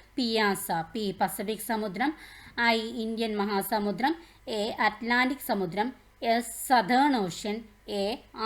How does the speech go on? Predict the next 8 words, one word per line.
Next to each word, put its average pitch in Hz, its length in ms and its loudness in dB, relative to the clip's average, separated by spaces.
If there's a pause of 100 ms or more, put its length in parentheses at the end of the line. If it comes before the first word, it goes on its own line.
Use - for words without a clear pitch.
ആർട്ടിക് 220 480 0
സമുദ്രം. 156 400 -4 (100)
അപ്പോൾ 202 220 -2
ഓർത്തിരിക്കുക, 202 540 -2 (460)
വൽ-, 202 180 4 (140)
ആഴത്തിൻ്റെ 220 440 4
അടിസ്ഥാനത്തിൽ 233 640 0
എന്തായിരുന്നു? 233 480 2